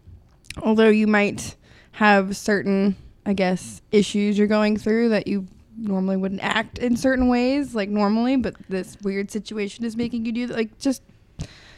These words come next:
take credit of it. I mean, take credit for it. Just admit to your,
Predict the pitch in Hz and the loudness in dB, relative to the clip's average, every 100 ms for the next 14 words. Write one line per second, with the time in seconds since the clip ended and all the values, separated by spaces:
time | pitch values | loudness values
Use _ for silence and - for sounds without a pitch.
0 | - 247 - 196 175 175 175 - 190 - | -4 -4 -2 -2 0 0 0 0 -2 -2
1 | - 196 196 185 - 190 165 165 - 185 | -4 -4 -4 -4 -4 -2 0 -2 -2 -8
2 | - - 190 185 196 - - 196 180 165 | -8 -6 -2 2 0 -2 -4 0 2 2
3 | 170 | 0